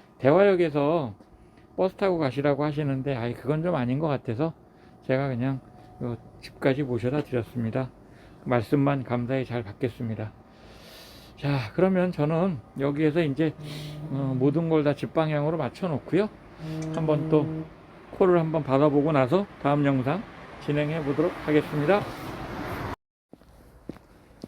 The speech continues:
네, 삼 등 아빠입니다. 현재 시간 열두 시 십육 분입니다. 아, 탄현먹자 쪽으로,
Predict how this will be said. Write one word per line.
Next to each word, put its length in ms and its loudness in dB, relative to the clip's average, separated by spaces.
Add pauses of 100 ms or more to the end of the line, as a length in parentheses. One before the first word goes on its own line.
(1900)
네, 280 6
삼 180 -2
등 100 0
아빠입니다. 400 0
현재 240 2
시간 200 2
열두 280 2
시 160 -2
십육 380 0
분입니다. 440 2 (920)
아, 520 4 (880)
탄현먹자 600 6
쪽으로, 520 4